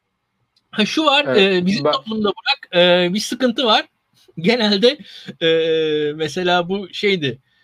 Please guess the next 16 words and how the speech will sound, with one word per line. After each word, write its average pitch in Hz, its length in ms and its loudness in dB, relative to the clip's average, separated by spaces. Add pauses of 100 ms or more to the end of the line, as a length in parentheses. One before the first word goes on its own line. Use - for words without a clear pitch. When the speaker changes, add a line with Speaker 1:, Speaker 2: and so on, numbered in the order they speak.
(540)
Speaker 1:
Hani 131 220 -8 (640)
bir 240 80 -8
kısım 247 300 -4
insan 240 440 -4 (140)
yök'ü 202 340 -4
protesto 196 540 0
eder. 233 340 -2 (720)
Bir 202 80 -16
kısım 208 340 -10 (180)
hani 170 280 -6 (120)
insan 214 340 -4
onları 202 280 -2
izler. 190 420 -6 (160)
Sonra 240 380 -2
o 240 200 2
izleyenlerden 233 680 0